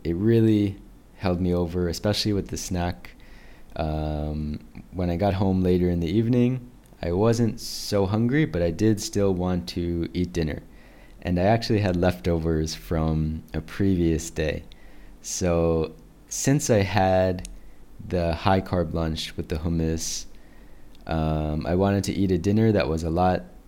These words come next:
lower in carbs. So I ate just salmon, onions, and broccoli. And that's a meal that has pretty much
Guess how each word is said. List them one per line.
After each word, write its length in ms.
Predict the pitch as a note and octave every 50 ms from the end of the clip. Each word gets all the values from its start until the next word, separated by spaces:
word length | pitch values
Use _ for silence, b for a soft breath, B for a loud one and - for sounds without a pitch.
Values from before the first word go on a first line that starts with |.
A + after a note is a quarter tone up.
| - -
lower 840 | - E2 F2 F2 F2 F2 F2 F2 F2 F2+ G2 G2+ F#2+ F2+ E2+ D#2+ D#2
in 120 | D#2 D2+
carbs. 500 | - - D2 C2+ - - - - - - - - - - - - - - -
So 200 | - - F#2+ F2
I 140 | E2+ D2 -
ate 300 | - F2 F2 F2 F2 F2
just 420 | - - F#2 E2+ E2 - - - -
salmon, 800 | - - - A2 A2+ A#2+ B2 B2 B2 B2 B2+ B2 B2 - - - - - - - - - - - - - - - - -
onions, 720 | - G#2+ A2 A2 A2 A2+ A2+ A2 A2 A2+ A2+ A2+ - - - - - - -
and 200 | F2 F2 F2 E2+
broccoli. 480 | E2 E2+ E2 - - - - - - - - - - - - B B B B B B B B B B B B - -
And 920 | - C#2+ D#2 D#2+ E2 D#2+ E2 E2 E2 D#2+ D#2+ D#2+ D#2+ D#2+ D#2+ D#2+ D#2+ - - - - - -
that's 600 | - F2 F2 E2+ - - - - - - - - -
a 80 | - E2+
meal 480 | E2+ F2 F#2 G2 G#2 G#2+ A2+ A#2 A#2+ A2+
that 300 | F#2+ F2+ F2 E2 - -
has 540 | - - E2+ E2+ F2 E2+ E2 E2 D#2+ - - - - - -
pretty 280 | - - G2+ A2+ A2+
much 500 | A2 G2+ F#2 F#2 F#2 - - - - -